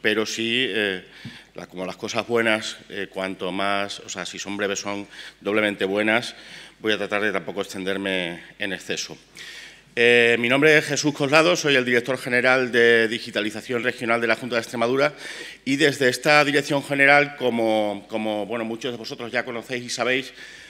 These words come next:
pues estamos trabajando dentro de la estrategia, eh, de transformación digital en, eh, desarrollar una serie de políticas que permitan a nuestra comunidad autónoma,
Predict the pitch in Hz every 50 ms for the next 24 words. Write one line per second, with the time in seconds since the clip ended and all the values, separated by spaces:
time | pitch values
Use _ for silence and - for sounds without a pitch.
0 | - - _ - 127 127 139 143 127 - 139 135 131 143 147 139 - - 139 123
1 | 120 - - 131 131 139 135 135 143 143 - - - 107 107 123 120 123 120 -
2 | 117 101 92 - - - - - - - - - - - 107 104 127 123 123 117
3 | 113 113 - - 104 101 139 139 120 - - 123 95 87 92 - - - 107 110
4 | 110 104 104 107 - 104 - - 110 92 98 95 - 117 113 117 123 117 - 120
5 | 110 - 139 147 160 170 180 170 - - - - - - - - _ _ 123 131
6 | 131 139 147 156 160 160 - 131 127 120 120 113 123 117 - 120 117 104 117 117
7 | 123 131 147 147 147 139 139 135 - 165 139 147 143 143 135 139 131 131 135 131
8 | 143 143 - 151 143 143 - - 139 117 110 113 110 120 123 120 156 151 143 139
9 | 127 117 113 - 123 117 113 113 - 117 113 120 117 131 131 - 135 131 135 135
10 | 139 143 151